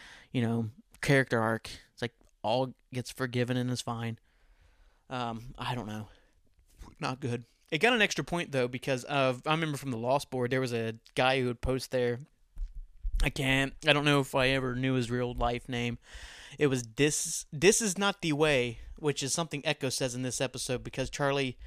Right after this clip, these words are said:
talks to Echo about baptism or something like that. Says something like Echo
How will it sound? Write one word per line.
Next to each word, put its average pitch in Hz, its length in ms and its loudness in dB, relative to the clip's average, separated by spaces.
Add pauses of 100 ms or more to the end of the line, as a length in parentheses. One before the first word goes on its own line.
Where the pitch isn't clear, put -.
(240)
talks 185 240 0
to 156 80 2
Echo 151 140 2
about 131 200 0
baptism 127 480 -4
or 117 60 -8
something - 180 -12
like - 80 -10
that. 123 160 -2
Says 165 160 2
something 127 440 -4 (160)
like 123 180 -6 (120)
Echo 135 360 -2